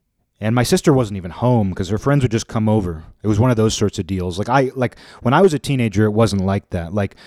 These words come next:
my friends didn't just come over to the house. And that's probably a lo-, has more to do with me.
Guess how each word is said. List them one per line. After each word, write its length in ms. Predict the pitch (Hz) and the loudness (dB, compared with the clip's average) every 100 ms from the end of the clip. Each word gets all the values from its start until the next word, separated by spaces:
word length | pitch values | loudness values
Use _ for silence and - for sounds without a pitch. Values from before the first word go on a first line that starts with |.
| - - | -14 0
my 140 | 131 | 0
friends 360 | - 131 120 98 | 2 0 0 -4
didn't 220 | 98 101 | -6 -2
just 200 | 107 - | -2 -2
come 160 | 110 104 | 0 0
over 160 | 95 | 2
to 60 | 95 | 0
the 120 | 90 | -2
house. 520 | 92 92 92 - - - _ _ _ _ _ - | -2 -2 -2 -6 -14 -20 _ _ _ _ _ -4
And 100 | 120 | -4
that's 100 | - | 0
probably 280 | 156 123 113 | 0 2 -2
a 80 | |
lo-, 140 | 107 107 117 - - | -4 -6 -10 -14 -10
has 160 | 113 98 | -8 0
more 200 | 107 104 | 2 2
to 40 | |
do 120 | 92 | 2
with 100 | 92 | 0
me. 420 | 85 98 98 82 | 0 -2 -2 -4